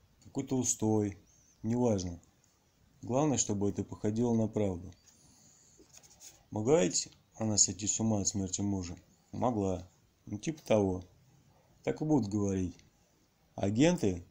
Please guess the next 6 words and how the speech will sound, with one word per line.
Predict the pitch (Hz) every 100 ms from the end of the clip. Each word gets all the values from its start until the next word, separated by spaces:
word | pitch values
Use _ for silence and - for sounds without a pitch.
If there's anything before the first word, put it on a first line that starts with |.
| _
будут | 98 110 113
повторять | 107 - 131 120 -
эту | 87 92
ситуацию | - 113 123 143 - 92
со | -
многими. | 110 110 95 85 85